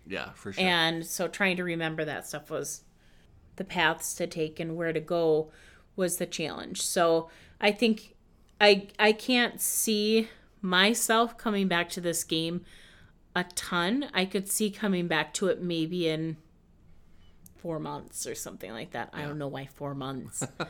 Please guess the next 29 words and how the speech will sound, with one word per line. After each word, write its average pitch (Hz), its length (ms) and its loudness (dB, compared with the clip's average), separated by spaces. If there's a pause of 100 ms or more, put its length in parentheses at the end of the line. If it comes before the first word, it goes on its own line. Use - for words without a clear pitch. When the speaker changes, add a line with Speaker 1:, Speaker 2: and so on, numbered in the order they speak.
(1080)
Speaker 2:
<laughs> 214 80 6 (360)
But, 185 260 6 (400)
um, 190 340 6
but 214 280 6
I 214 80 12
also 202 320 8
think 214 200 2
it'd 208 120 6
be 185 100 6
kind 190 220 4
of 175 80 2
a 175 80 4
cool 180 260 2
game 170 440 0
to, 160 460 2 (280)
like 165 240 0
you 185 100 2
said, 220 400 2
donate 165 520 0
to 190 280 0
the 165 140 0
library 156 960 2 (640)
because 196 640 2
of 175 280 2
its 165 340 4
background, 170 1000 2 (580)
cool 208 260 6
historical 180 560 0
background 165 760 2